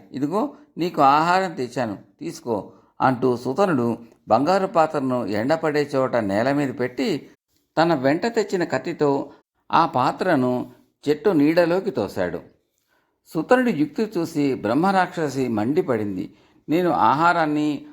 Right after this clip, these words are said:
ఆహారం తెచ్చిన వాణ్ణి కూడా తింటాను" అని కోపంతో హుంకరించింది. "నువ్వు నన్ను మాత్రం తినలేవు, నేను నీ చెట్టు నీడలోకి రాలేదు, నన్ను తినటానికి నీకు ఏం అధికారం ఉన్నది?" అని అడిగాడు సుతనుడు.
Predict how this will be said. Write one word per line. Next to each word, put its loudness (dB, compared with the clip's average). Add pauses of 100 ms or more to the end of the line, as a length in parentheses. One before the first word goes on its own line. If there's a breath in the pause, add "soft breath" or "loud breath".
(180 loud breath)
ఆహారం 2
తెచ్చిన -6
వాణ్ణి 0
కూడా 0
తింటాను" -2 (320)
అని -6 (180)
కోపంతో 0
హుంకరించింది. -2 (560)
"నువ్వు 2
నన్ను 4
మాత్రం 0
తినలేవు, -2 (380 soft breath)
నేను 2
నీ 0
చెట్టు 0
నీడలోకి 2
రాలేదు, 0 (320 soft breath)
నన్ను 2
తినటానికి 0
నీకు 0
ఏం -2
అధికారం 0
ఉన్నది?" 0 (280 loud breath)
అని 0
అడిగాడు 0
సుతనుడు. -8